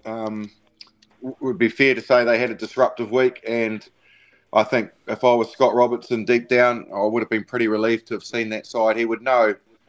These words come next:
that Stephen Larkin would have some tricks up his sleeve and that they would still be tough, 'cause they are actually developing good squad depth, the Brumbies. But I think, uh,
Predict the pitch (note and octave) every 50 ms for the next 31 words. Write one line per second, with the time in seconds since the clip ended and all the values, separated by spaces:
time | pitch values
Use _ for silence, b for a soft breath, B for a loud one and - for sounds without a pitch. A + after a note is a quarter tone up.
0 | _ _ _ _ _ _ _ _ - F#2+ F2+ - - B2+ A#2+ G#2+ G2+ G#2+ G#2+ A2
1 | G#2+ - A2+ G#2 G#2 F#2 - A2+ G#2 F#2 - G2 E2+ - - G#2 - - A#2+ G#2+
2 | - G2+ - - - A#2 A2 G#2+ G#2 G2 G2+ G2+ F2+ F2+ F#2 G#2+ A2 G#2 G2+ -
3 | - _ C#3+ B2 G#2+ G#2+ F#2+ _ _ A2+ G2+ F#2 - _ - A2+ G2 A2 A2+ A#2
4 | B2 A#2+ A2 G#2 G2 - - A2 _ - F#2+ G#2 G#2 G2 F#2+ G2+ F#2 E2+ G2 F#2
5 | - - _ G2+ - - - _ G2+ F#2+ - _ - _ - - G2+ F#2 G2+ G2
6 | F2+ - _ - G2+ G2 - - _ _ _ _ _ _ _ _ _ _ _ _
7 | _ _ - G2 - - A#2+ A#2 - _ - A2+ A2 A2 G#2+ G#2 G#2+ G#2